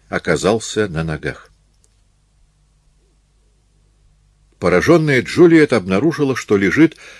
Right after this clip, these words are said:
распластавшись на спине. «Боже!» — подумала она, — «как быстро он двигается!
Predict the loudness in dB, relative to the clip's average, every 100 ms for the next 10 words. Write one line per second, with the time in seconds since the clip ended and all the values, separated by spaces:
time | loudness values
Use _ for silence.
0 | -6 -2 -2 -2 -4 -4 -4 -2 -2 -4
1 | -6 -6 -10 -8 -4 -2 -4 -6 _ _
2 | _ _ _ _ _ -20 -8 0 0 0
3 | -6 -6 -4 -2 -2 -2 -2 -2 -6 _
4 | _ _ -6 -4 -4 -8 -4 -4 -4 -6
5 | -4 -4 -6 -6 -6 -4 -6 -8 -18 -20